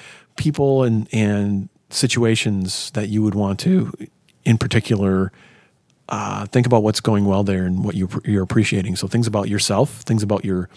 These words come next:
partner or family or friends, profession, and more.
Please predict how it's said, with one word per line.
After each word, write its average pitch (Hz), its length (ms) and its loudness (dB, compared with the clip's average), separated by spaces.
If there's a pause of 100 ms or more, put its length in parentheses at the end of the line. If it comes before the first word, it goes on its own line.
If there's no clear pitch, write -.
(140)
partner 113 420 2 (280)
or 90 260 0
family 110 460 0
or 95 100 0
friends, 139 480 -2 (320)
profession, 135 640 0 (160)
and 143 140 2
more. 165 300 0